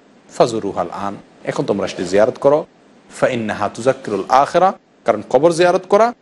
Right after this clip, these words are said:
এটা মানুষের আখিরাতের কথা স্মরণ করিয়ে দেয়। সূরা আবু দাউদের ভিতরে হাদিসটি এসেছে এবং আরো বিভিন্ন হাদিসের কিতাবে এসেছে।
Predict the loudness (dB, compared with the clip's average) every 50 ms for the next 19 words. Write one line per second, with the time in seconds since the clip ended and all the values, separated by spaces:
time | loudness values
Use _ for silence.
0 | _ _ _ -6 -6 -6 -6 -6 -6 -4 -2 0 0 0 0 -2 -10 _ _ _
1 | 0 0 0 0 -2 -4 -6 -4 -6 -6 -6 -8 -8 -8 -10 -8 -2 -2 -2 -2
2 | -2 -4 -6 -6 -6 -4 -4 -4 -6 -6 -8 _ _ _ -4 -2 0 0 0 2
3 | 2 4 4 4 4 4 0 -2 -2 -2 -2 0 -2 -2 0 -2 0 0 2 2
4 | 0 0 0 -4 -6 _ 2 2 4 4 2 2 2 0 0 0 -2 -4 -6 -8
5 | -10 -12 -12 -10 -10 -10 -10 -12 -14 -14 -16 -18